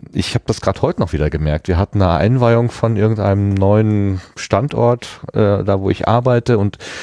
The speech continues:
da waren neue Leute, die kannte ich alle nicht und ich habe mich total unwohl gefühlt und es war diese Smalltalk-Atmosphäre und man, ah, man eiert da so irgendwie rum. Und dann hat sich in der Vorstellungsrunde einer mit einem Thema ge-, äh, gemeldet, ja, ich bin jetzt hier der neue Projektleiter für X Y und da hab ich gedacht, oh,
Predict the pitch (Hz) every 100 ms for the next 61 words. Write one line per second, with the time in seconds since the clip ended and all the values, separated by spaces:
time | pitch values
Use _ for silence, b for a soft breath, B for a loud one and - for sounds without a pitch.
0 | B 107 98 101 101 98 92 92 98 101
1 | 95 87 - 92 80 82 80 80 80 78
2 | 85 85 80 80 - 87 92 - - -
3 | 107 - 113 98 87 90 - 95 92 -
4 | B B B B - 101 104 104 92 95
5 | - 98 104 - 101 104 85 98 92 -
6 | 98 101 101 98 95 95 92 87 107 107
7 | 123 127 117 110 80 104 117 110 98 107
8 | 90 104 110 90 113 139 B B B B
9 | B - 117 117 131 - 123 113 113 135
10 | - 139 131 135 131 117 98 127 117 107
11 | 110 107 104 135 175 143 131 127 127 113
12 | 110 117 123 123 110 101 127 127 113 -
13 | 117 110 113 - 101 107 - 104 98 -
14 | 107 - 104 - 135 135 120 123 110 107
15 | - -